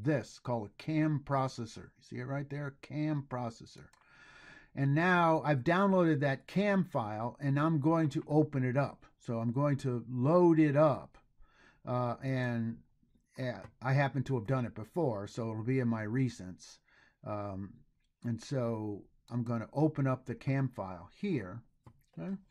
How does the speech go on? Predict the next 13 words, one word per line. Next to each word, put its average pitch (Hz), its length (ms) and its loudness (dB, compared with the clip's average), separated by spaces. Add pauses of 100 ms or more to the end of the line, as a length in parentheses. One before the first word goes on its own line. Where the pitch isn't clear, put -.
(400)
And 143 180 2
now 180 340 4
I'm 160 160 2
gonna 156 340 4
process 190 580 4
the 156 160 -2
job. 135 420 2 (320)
Okay, 147 240 -2
so 139 160 -2
what 151 220 2
it 135 160 -2
does 160 440 0
is, 139 400 -2